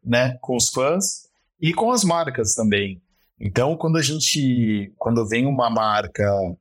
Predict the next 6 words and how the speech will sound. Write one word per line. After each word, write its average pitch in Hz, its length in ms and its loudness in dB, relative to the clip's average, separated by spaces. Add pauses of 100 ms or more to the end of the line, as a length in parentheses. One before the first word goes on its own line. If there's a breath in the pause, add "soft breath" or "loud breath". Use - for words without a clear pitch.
(460)
é, 92 460 0 (360)
falar 107 320 0
com 107 120 -4
a 101 60 0
gente 107 380 0
hoje, 104 560 -2